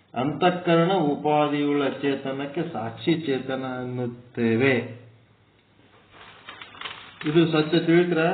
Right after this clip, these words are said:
ಅಂತಃಕರಣದೊಳಗ ಬೆರೆತಿಲ್ಲ ಇದು. ಎರಡದವ್ ನೋಡ್ರಿ, ಅಂತಃಕರಣದೊಳಗ ಬೆರ್ತದ್ದೊಂದು ಚೇತನ ಅದ, ಅಂತಃಕರಣದ ಜೊತೆಗೆ ಬೆರಿಲಾರ್ದೊಂದು ಚೇತನ ಅದ.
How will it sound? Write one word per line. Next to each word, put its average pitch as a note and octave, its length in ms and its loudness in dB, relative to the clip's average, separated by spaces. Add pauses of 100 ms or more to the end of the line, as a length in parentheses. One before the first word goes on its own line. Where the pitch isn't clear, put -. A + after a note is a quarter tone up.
(580)
ಅಂತಃಕರಣದೊಳಗ D#3+ 960 0 (840)
ಬೆರೆತಿಲ್ಲ D3+ 680 4
ಇದು. E3+ 460 0 (4000)
ಎರಡದವ್ F#3 560 4
ನೋಡ್ರಿ, F3+ 360 0
ಅಂತಃಕರಣದೊಳಗ D#3 1080 -2 (300)
ಬೆರ್ತದ್ದೊಂದು D3 760 -2
ಚೇತನ C3+ 440 -4
ಅದ, C3+ 140 -2
ಅಂತಃಕರಣದ B2+ 1080 -4
ಜೊತೆಗೆ C3 380 -2
ಬೆರಿಲಾರ್ದೊಂದು B2+ 800 -4
ಚೇತನ A#2+ 480 -4
ಅದ. F2+ 300 -10